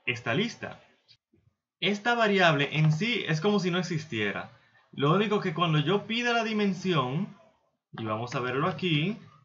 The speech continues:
del vector dos, él internamente lo que va a hacer es tomar este vector, o tomar esta lista, mejor dicho,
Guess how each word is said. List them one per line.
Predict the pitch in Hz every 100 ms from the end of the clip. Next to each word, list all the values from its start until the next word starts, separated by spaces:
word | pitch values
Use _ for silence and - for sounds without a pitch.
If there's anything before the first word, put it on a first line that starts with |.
| _ _ _ _ _ _ _ -
del | - 120
vector | 117 113 139 165
dos, | 175 180 156 196 - - - _ _ - - - _ _ -
él | 135 160 160
internamente | 165 160 160 196 214 226 202 196 185 151 160 175 196 - - - _ _ - - _ - - -
lo | 131 151
que | 160
va | 151 175
a |
hacer | 196 185 165 143
es | 131 127 151 - - _ _ _ _
tomar | 147 131 135 196
este | 240 240
vector, | 233 - - 170 160 - - - _ _ _ - - - - - - _ -
o | 120
tomar | 127 135
esta | 185 208
lista, | 208 220 - 165
mejor | 151 156 196
dicho, | 175 156 160 233 -